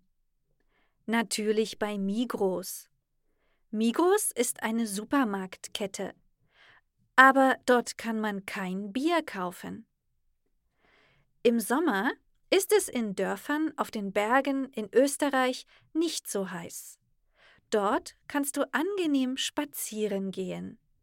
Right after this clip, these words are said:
Heidi ist ein Mädchen aus einem Roman in der Schweiz. Sie ist sehr beliebt in Japan.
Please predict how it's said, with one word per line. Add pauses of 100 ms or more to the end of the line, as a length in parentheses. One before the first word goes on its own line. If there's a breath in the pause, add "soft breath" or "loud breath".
(1300 loud breath)
Heidi (100)
ist
ein
Mädchen
aus
einem
Roman
in
der
Schweiz. (840 soft breath)
Sie
ist
sehr
beliebt
in
Japan.